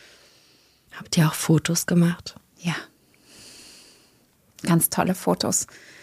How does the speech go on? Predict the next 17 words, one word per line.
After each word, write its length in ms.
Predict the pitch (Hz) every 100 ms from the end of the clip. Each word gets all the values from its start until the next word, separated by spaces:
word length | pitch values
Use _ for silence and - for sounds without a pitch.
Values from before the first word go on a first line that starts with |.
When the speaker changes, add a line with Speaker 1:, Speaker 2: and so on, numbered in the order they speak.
| -
Speaker 1:
Hattet 240 | - - 151
ihr 80 |
dafür 360 | 156 151 - 170
extra 340 | 160 - -
eine 300 | 127 147 151
Sternenfotografin? 1040 | 147 - 156 202 214 202 202 196 202 196 185
Speaker 2:
Genau. 300 | - 185 180 202 _ _ -
Die, 320 | 180 175 170
jetzt 260 | - -
fällt 220 | - 175 156
mir 80 |
der 100 | 151
Name 240 | 151 156 156
der 120 | 160
Stiftung 420 | - 185 - 175
nicht 240 | 170 - -
ein. 180 | 185